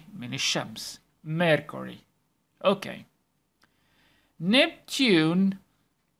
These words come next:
is far from the sun. وأدي كوكب نبتيون وهو بعيد عن إيه؟ عن الشمس. كده احنا تعرفنا على مجموعة الكواكب اللي هم eight planets،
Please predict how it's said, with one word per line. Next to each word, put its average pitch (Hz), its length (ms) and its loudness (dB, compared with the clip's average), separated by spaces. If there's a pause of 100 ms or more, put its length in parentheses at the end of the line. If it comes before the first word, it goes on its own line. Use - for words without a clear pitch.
(180)
is 170 440 0
far 151 680 4 (720)
from 170 480 6 (220)
the 160 80 2 (180)
sun. 240 200 6 (840)
وأدي 185 360 2
كوكب 175 560 2
نبتيون 214 880 0
وهو 180 340 4
بعيد 151 460 2
عن 143 220 4
إيه؟ 151 200 0 (280)
عن 170 180 2
الشمس. - 600 -12 (440)
كده 233 180 4
احنا 175 220 2
تعرفنا 175 580 4
على 180 460 4
مجموعة 185 600 2
الكواكب 185 720 0 (420)
اللي 151 200 0
هم 180 420 2
eight 226 680 -2 (340)
planets، - 640 -2